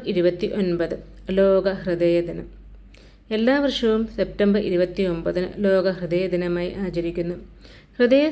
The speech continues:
സംബന്ധമായ അസുഖങ്ങളെക്കുറിച്ച് ബോധവൽക്കരണം നടത്താനാണ് ഈ ദിനം ആചരിക്കുന്നത്.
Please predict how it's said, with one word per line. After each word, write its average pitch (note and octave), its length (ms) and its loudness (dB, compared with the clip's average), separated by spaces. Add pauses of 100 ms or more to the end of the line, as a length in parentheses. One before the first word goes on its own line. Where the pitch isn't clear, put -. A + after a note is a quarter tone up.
സംബന്ധമായ C4+ 520 0 (120)
അസുഖങ്ങളെക്കുറിച്ച് G#3 920 -2 (200)
ബോധവൽക്കരണം G3 840 0
നടത്താനാണ് F3 680 0 (180)
ഈ - 20 -2 (120)
ദിനം F3+ 200 -2 (220)
ആചരിക്കുന്നത്. F3 600 -2